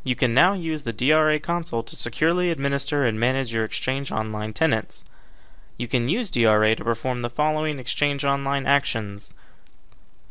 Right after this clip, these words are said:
enable Exchange Online Archive Mailbox, disable Exchange Online Archive Mailbox, manage Exchange Online Mailbox delegation,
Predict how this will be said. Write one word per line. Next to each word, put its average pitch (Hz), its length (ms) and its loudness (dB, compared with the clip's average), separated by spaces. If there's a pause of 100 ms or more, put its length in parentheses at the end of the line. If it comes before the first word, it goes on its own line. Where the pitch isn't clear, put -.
enable 123 460 6
Exchange 123 420 0
Online 117 420 2
Archive 113 420 4
Mailbox, 120 680 2 (720)
disable 117 500 4
Exchange 110 460 2
Online 107 420 2
Archive 107 420 4
Mailbox, 107 640 0 (840)
manage 123 380 6
Exchange 131 480 2
Online 123 460 4
Mailbox 120 400 4
delegation, 120 800 2